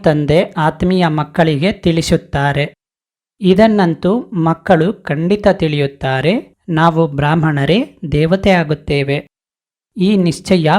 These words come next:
ಪರಿಪಕ್ವ ಇದೆ ಅಲ್ಲವೇ? ಶಿಕ್ಷಕರು ಯಾರಿಗೆ ಓದಿಸುತ್ತಾರೆ,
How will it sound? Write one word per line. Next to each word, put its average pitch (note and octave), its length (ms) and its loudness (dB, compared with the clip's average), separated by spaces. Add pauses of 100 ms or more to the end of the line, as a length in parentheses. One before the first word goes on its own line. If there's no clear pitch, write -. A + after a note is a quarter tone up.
(140)
ಪರಿಪಕ್ವ E3+ 500 -4
ಇದೆ D3+ 300 0
ಅಲ್ಲವೇ? C#3 600 0 (720)
ಶಿಕ್ಷಕರು F#3+ 1000 -2
ಯಾರಿಗೆ F3+ 520 0
ಓದಿಸುತ್ತಾರೆ, D#3 1080 -4